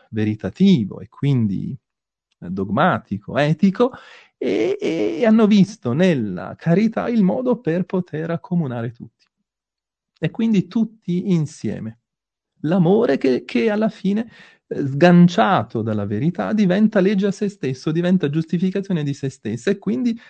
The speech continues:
l'amore che benedice ogni situazione in cui c'è amore. Chi sono io per non dover benedire una situazione, una coppia dove c'è amore? Quindi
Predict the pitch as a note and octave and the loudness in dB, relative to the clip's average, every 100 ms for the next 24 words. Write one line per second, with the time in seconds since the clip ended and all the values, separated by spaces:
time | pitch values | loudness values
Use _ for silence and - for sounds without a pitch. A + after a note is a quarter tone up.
0 | _ E3 E3+ G#3 A3+ A3 - A3 A#3+ E3 | _ -2 0 2 2 0 0 -4 -2 0
1 | F#3+ G3+ G3 A3+ A3+ A3 G#3 A3 A#3 A3+ | 2 2 0 -2 -4 -6 -2 0 2 0
2 | G3 G3 F#3+ G#3 F3+ B3+ A#3+ - A3+ G#3 | 0 -2 0 2 4 2 0 0 0 2
3 | A3+ B2 G#2 A#2 - _ _ _ _ _ | 4 2 0 -8 -16 _ _ _ _ _
4 | _ - A3+ - C4+ D4 B3+ C4+ A#3+ - | _ 4 4 4 -2 0 0 2 0 2
5 | F#3+ G#3 G3+ G3 G#3+ G#3 F#3 E3 F3 G3 | 0 2 2 2 2 4 2 2 2 0
6 | C#3 D#3+ F#3+ F3 G#3+ A3 A#3+ - - _ | 0 -2 -2 -2 -4 -6 -6 -14 -20 _
7 | - A3+ D3+ - A3 G3+ D#3+ C#3+ _ - | 0 4 2 2 -2 0 -2 -4 _ -6
8 | - G#3+ C#3+ C3 - G3 B3 - A#3+ A3+ | -4 -2 -2 -2 -2 -2 -2 -4 -2 0
9 | D#3+ A3 A#3 A3+ - A3 A#3+ _ _ _ | 0 -2 0 -2 -4 -6 -6 _ _ _
10 | - A3+ B3+ G3+ F#3 A#3+ A#3 F3+ | -4 -2 2 4 4 6 6 6